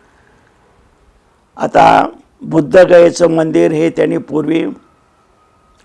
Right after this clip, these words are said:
गाडून टाकलं होतं, मातीमध्ये गाडून टाकलं होतं.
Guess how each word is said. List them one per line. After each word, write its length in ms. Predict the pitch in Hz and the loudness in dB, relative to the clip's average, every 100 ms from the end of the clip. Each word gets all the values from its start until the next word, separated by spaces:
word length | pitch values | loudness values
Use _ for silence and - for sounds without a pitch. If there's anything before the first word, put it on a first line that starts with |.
| _ _ 127 | _ _ 0
गाडून 380 | 180 190 190 226 | 4 4 4 2
टाकलं 320 | 175 - 131 | 0 -2 -6
होतं, 160 | 131 139 | -6 -4
मातीमध्ये 640 | 139 123 - 131 127 135 | -2 -2 -4 -6 -6 -2
गाडून 320 | 120 117 127 | -2 -2 -6
टाकलं 340 | - 147 254 | -12 -14 -18
होतं. 240 | 320 - | -20 -16